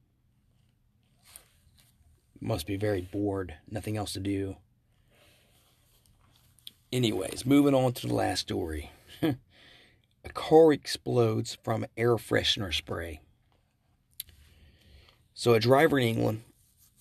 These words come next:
he blew his car up when he lit a cig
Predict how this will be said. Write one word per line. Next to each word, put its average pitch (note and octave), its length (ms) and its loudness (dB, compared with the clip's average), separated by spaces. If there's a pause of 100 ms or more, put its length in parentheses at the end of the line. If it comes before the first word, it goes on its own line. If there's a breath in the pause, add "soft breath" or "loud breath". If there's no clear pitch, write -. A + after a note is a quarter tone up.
(560)
he A#2 140 0
blew C3 200 4
his A2+ 120 2
car C3+ 460 4
up - 140 -4
when A2+ 160 -4
he A#2 80 -4
lit A#2 200 -2
a A2 60 -4
cig A2 540 -2